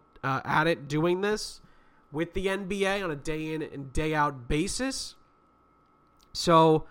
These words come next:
I find it fascinating, the current situation. So I, I think Brian Windhorst went on the Dan Patrick show, uh, either yesterday or the day before, I forget. Again, we record on the Thursday, podcast goes out Friday morning.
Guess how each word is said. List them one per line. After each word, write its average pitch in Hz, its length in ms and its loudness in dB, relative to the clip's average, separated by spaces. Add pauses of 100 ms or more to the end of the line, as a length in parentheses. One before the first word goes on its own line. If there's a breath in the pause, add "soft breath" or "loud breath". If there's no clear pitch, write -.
(680 soft breath)
I 180 160 6
find 196 380 8
it 156 160 2
fascinating, 123 1000 2 (760)
the 175 80 -2
current 170 340 8
situation. 131 640 -2
So 156 320 -2
I, 160 200 -2
I 165 80 -2
think 220 180 0
Brian 226 240 6
Windhorst 185 480 2
went 160 140 2
on 147 240 2
the 135 80 -2
Dan 165 360 2
Patrick 160 560 2
show, 117 480 -2 (100)
uh, 131 120 -10 (100)
either 139 220 -4
yesterday 147 500 -2
or 139 40 2
the 131 60 -4
day 135 160 -2
before, 120 420 -4
I 113 60 -2
forget. 120 480 -6 (360 soft breath)
Again, 160 120 4
we 151 80 4
record 180 320 10
on 190 80 8
the 185 80 8
Thursday, 170 420 4
podcast 165 720 -2
goes 147 200 0
out 143 160 -2
Friday 139 360 2
morning. 127 420 -2